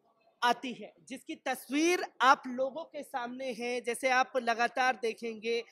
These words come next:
कि तमाम तस्वीरें और चित्रित करके बताया गया है, खासतौर पर यहाँ अठारह सौ सत्तावन की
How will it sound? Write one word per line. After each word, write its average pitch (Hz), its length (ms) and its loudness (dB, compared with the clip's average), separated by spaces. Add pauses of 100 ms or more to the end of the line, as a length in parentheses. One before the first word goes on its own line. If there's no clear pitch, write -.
(220)
कि 247 80 0
तमाम 262 500 0
तस्वीरें 262 560 -4 (300)
और 254 160 0
चित्रित 330 500 -10
करके 294 340 -2
बताया 262 440 0
गया 262 220 0
है, 262 200 -2
खासतौर 262 500 -4
पर 269 200 -6
यहाँ 247 360 -4 (300)
अठारह 254 400 6
सौ 285 180 -2
सत्तावन 262 580 6
की 220 180 -12